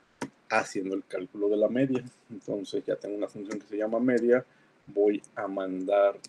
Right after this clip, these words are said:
todos estos datos que están en la lista que se llama cooperación. Este, y me va a mandar el resultado.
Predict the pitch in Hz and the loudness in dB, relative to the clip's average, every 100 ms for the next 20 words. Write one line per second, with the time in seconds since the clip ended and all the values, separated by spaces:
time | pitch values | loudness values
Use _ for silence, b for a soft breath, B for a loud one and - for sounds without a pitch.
0 | - 113 107 - - 107 - 110 - - | 0 2 2 -4 -6 -8 -2 -2 -2 -8
1 | 98 - 101 101 95 95 104 - 98 95 | -8 -6 -6 -2 -2 -2 -6 -8 -10 -10
2 | - 95 101 98 - 104 - 104 107 - | -6 -2 0 -2 -4 -4 0 2 2 0
3 | 117 120 139 - b b b b b b | -2 -2 -4 -12 b b b b b b
4 | - 104 95 - - - _ _ - 104 | -4 -2 -2 -4 -14 -18 _ _ -2 0
5 | 101 104 107 - - _ _ _ _ - | 2 4 2 0 -8 _ _ _ _ -20
6 | _ _ _ _ _ _ _ _ - 120 | _ _ _ _ _ _ _ _ 0 2
7 | 104 92 95 101 98 95 95 92 92 95 | 2 0 0 0 -2 0 2 0 -4 -6
8 | - - | -4 -4